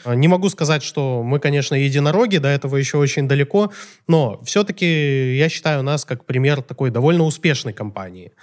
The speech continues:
Нам есть каким опытом поделиться. Мы нашли также менторов, которые могут помочь, э, молодым ребятам, э, не совершать какие-то ошибки, которые совершали мы, возможно, либо пройти наш путь, но быстрее.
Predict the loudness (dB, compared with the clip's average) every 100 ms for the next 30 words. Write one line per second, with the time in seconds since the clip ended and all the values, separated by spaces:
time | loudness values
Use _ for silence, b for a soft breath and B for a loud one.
0 | B 0 0 2 0 -2 -6 -4 -4 -2
1 | -4 -2 -4 -2 0 0 0 0 0 0
2 | 2 2 2 0 0 0 0 0 -2 -2
3 | -4 -2 -2 -2 -2 -4 -6 b b b
4 | _ -4 0 2 4 4 2 0 -2 0
5 | 0 -2 -6 -4 -2 0 0 0 2 2
6 | 2 2 2 0 0 -4 -6 B B B
7 | _ -4 -2 2 2 2 0 -2 0 -2
8 | -2 -8 -6 -2 -2 -2 -6 -6 -6 -4
9 | -2 0 0 -2 -2 -2 0 0 0 0
10 | 2 2 2 0 0 0 0 -2 -4 b
11 | _ 2 2 4 2 2 0 -2 -4 -2
12 | 0 0 0 -4 -6 -6 0 2 2 0
13 | 2 0 0 0 0 0 -6